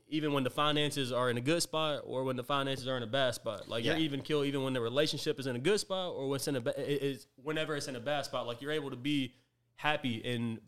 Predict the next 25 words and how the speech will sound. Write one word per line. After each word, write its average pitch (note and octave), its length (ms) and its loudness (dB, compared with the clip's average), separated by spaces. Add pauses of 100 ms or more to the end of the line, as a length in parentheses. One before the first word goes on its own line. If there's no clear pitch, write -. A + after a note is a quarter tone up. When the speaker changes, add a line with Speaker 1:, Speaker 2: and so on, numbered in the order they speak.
Speaker 1:
be C#3+ 360 2
yourself C3 480 2
at C#3 100 0
all D#3+ 160 4
times, D#3 260 0
no C#3 60 -2
matter C#3 200 2
what's C#3+ 160 0
going C#3+ 160 0
on C#3 100 0
around C#3 260 -4
you. G2 60 -10 (180)
Speaker 2:
That's C3 240 -2
one C#3+ 160 2
of C#3 60 2
the B2+ 60 -2
more A#2+ 260 0
admirable G#2+ 420 -2
things B2 380 -6
about A#2 260 0
me. A#2+ 160 -4
So, A#2 200 -2
like, G#2 300 -4
you C3 60 -2
know, F#2+ 280 -4